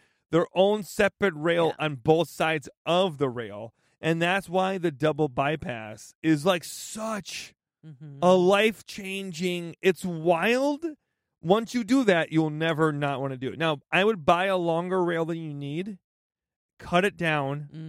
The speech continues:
Speaker 2: Mm, mm-hmm.
Speaker 1: and then add it into your closet. You're probably going to have,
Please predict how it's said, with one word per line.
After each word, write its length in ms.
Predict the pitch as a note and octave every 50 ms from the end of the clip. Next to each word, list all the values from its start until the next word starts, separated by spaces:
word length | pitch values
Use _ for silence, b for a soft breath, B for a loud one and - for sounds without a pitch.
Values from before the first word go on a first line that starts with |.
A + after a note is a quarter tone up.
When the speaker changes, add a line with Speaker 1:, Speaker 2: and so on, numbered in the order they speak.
| D#3 D3+ - -
Speaker 2:
Mm, 60 | D#3
mm-hmm. 260 | C3+ C#3+ C#3 C#3 C3 C#3
Speaker 1:
and 140 | D#3 D#3+ F3
then 140 | E3+ F3 - -
add 240 | D3+ D#3 D#3+ D#3
it 80 | D#3 D#3
into 240 | D#3 D3+ C3+ - C#3+
your 100 | C#3 C3
closet. 420 | - - C#3 C3 A#2+ A2 A#2+ -
You're 200 | - C3+ C#3 C#3
probably 840 | - - - _ - E3 E3+ E3+ F3 F#3 F#3 F3+ G3 G3+ G3+ G3 F#3 _ _ _ _ _ _ _ _ _ _ _ _ C#3 B2+
going 380 | A#2 B2+ C#3+ D3+ D#3+ E3+ F3+ F3
to 80 | F3 E3
have, 300 | E3 E3+ E3 D#3 C#3+